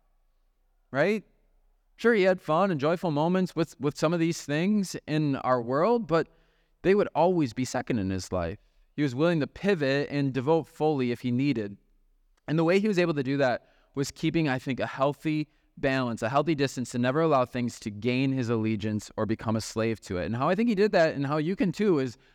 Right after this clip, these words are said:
I think, like, instead of, like, h-, holding on to a lot of money, you can be generous. And instead of having a lot of stuff, you can minimize. Uh, instead of, like, just doing what's pleasing, you can think about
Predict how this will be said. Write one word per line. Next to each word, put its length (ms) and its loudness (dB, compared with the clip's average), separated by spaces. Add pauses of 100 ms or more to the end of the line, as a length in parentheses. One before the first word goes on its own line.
(100)
I 100 2
think, 120 2
like, 220 2 (300)
instead 280 2
of, 120 4
like, 260 2 (260)
h-, 220 -8
holding 300 2
on 140 2
to 100 -2
a 20 4
lot 180 2
of 60 -2
money, 140 0
you 60 -2
can 100 -6
be 80 2
generous. 680 -2 (380)
And 220 -2
instead 260 2
of 80 4
having 160 2
a 60 2
lot 160 4
of 40 -8
stuff, 180 2
you 60 -6
can 120 0
minimize. 760 -2 (640)
Uh, 340 4
instead 280 0
of, 120 2 (240)
like, 300 0 (180)
just 200 -2
doing 160 4
what's 180 -2
pleasing, 340 2
you 80 0
can 120 0
think 160 -2
about 180 2